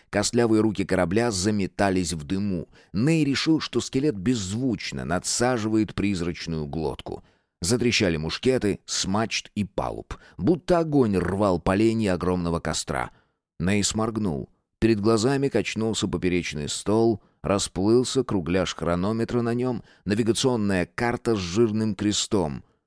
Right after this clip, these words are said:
"Крест!" В последнее время оазис наполнили образы распятого человека. Кардинал словно задумал поставить город на колени, оплакивать ушедших в реку, ещё живых. Ней снова сморгнул. На этот раз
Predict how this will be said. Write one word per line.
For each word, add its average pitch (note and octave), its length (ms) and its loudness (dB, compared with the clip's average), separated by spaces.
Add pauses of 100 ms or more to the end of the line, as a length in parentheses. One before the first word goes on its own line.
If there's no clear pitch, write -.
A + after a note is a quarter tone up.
(400)
"Крест!" G2+ 560 -2 (400)
В - 140 -10
последнее G#2 480 2
время A2 300 0
оазис F#2+ 540 0 (160)
наполнили G2+ 580 0
образы F#2 460 0
распятого E2+ 540 -2
человека. F2 600 -2 (300)
Кардинал B2 460 2
словно A2+ 360 0
задумал G#2+ 420 2
поставить G2 480 -2
город A2 340 0
на G2 100 -2
колени, F#2+ 640 -2 (220)
оплакивать G2+ 720 -2
ушедших F2 600 -4
в D#2 120 -6
реку, G2+ 460 -2 (100)
ещё F2+ 320 -2
живых. F#2 480 -4 (480)
Ней C3+ 240 0
снова B2+ 300 0
сморгнул. G#2 560 -2 (320)
На G#2+ 140 0
этот A2 180 0
раз C3 320 -2